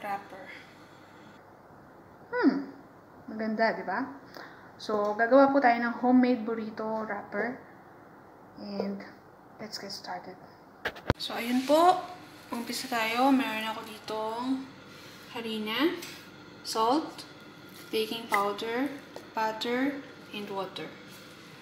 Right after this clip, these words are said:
Yung mga sukat po niyan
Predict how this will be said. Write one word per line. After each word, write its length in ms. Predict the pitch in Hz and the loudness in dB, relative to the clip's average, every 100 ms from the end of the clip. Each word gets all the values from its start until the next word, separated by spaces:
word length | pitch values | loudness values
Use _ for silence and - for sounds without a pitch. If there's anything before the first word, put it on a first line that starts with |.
| - - - - - - - - - | -18 -18 -18 -18 -18 -18 -20 -20 -18
Yung 720 | - 233 262 262 262 254 254 254 - | -10 0 6 8 6 2 0 -2 -4
mga 160 | 254 262 | -2 0
sukat 400 | - 294 294 - | 0 2 0 0
po 80 | 269 | 0
niyan 480 | 247 220 220 226 | 4 2 2 -6